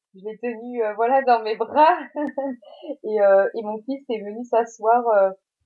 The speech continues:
directement à côté de moi, donc je le tenais aussi, euh, bien, mais, euh, il a pris le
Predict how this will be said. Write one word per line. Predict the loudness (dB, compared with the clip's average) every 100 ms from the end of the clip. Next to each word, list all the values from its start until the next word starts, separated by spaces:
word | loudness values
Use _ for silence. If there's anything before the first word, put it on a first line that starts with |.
| _ -10
directement | -2 -2 -2 -4 -2 2
à | 2 0
côté | -4 -6 -6
de |
moi, | 2 2
donc | 2 -6
je | -10
le | -10 -8
tenais | -8 -8 -10
aussi, | -12 -14 -2
euh, | 0 0 -2
bien, | -6 -4 -8
mais, | -6 -4
euh, | -4 -8 _ _ _ _ -10
il | 0
a | 0
pris | 0
le | -14